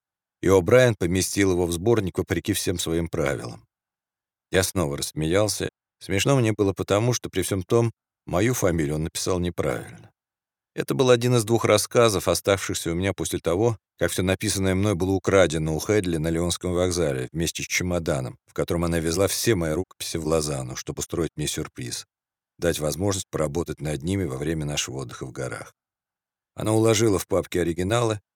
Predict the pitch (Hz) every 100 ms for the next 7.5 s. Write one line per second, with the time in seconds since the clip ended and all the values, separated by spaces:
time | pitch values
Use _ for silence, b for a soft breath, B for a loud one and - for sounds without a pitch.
0 | _ 85 85 92 90 120 95 95 85 85
1 | 78 85 85 101 113 - - 78 - 87
2 | 73 65 - 57 - _ _ _ _ _
3 | _ _ - 90 - 143 113 82 82 80
4 | 76 73 73 87 123 131 - - _ _
5 | - 92 107 113 101 - 101 - - 104
6 | 107 117 123 - 87 101 95 90 85 -
7 | 123 - 69 -